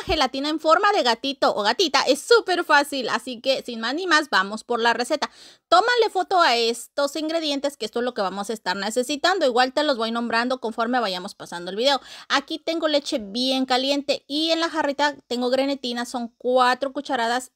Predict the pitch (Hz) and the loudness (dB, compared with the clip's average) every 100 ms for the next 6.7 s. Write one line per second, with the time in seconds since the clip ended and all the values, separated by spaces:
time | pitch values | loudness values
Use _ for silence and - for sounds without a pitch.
0 | - 214 - 214 202 233 247 - 240 247 | -10 -10 -6 -4 -2 -2 -4 -4 -4 -4
1 | - 277 277 254 - 214 - - 233 - | -4 -4 0 0 -2 -6 -12 -6 -6 -4
2 | 226 208 220 196 - - - - - 254 | -4 0 2 0 -6 -20 -20 -20 -14 -8
3 | 277 285 302 370 - 311 269 277 285 233 | -2 0 2 2 2 0 2 2 0 0
4 | 247 285 311 302 262 254 254 233 220 233 | -2 -2 -2 -2 0 0 -2 -4 -4 -2
5 | 247 269 269 269 233 233 233 196 190 208 | -2 -2 -2 -2 -6 -6 -6 -6 -6 -8
6 | 254 - 277 302 294 269 269 | -6 -4 -2 -2 0 0 0